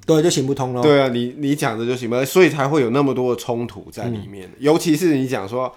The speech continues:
Speaker 2: 啊，没有，他是因为是外国人，这样这两边就要吵一架了。
Speaker 1: 你看哦，我现在讲说，像汪小菲跟那个什么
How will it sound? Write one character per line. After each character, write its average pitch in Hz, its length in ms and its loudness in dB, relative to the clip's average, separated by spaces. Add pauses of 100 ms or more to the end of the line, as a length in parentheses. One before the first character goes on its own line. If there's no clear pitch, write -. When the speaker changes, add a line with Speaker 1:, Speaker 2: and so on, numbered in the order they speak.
(260)
Speaker 2:
啊， 156 280 -2
没 147 100 2
有， 135 80 2
他 147 180 2
是 147 160 0
因 135 120 -2
为 131 80 0
是 131 100 -6
外 120 240 -2
国 90 220 -10
人， 90 180 -14
这 139 60 -2
样 139 100 0
这 135 80 2
两 95 320 -4
边 127 160 -2
就 123 80 -2
要 123 80 4
吵 92 260 -8
一 90 60 -12
架 98 220 -6
了。 - 180 -12 (380)
Speaker 1:
你 131 140 -4
看 180 200 4
哦， 156 100 2
我 120 240 0
现 180 260 2
在 175 180 4
讲 113 300 -2
说， 147 600 -2
像 160 280 -2
汪 147 180 0
小 120 200 -4
菲 127 240 -2
跟 131 260 -4
那 127 120 -4
个 117 160 -4
什 104 120 -8
么 101 340 -10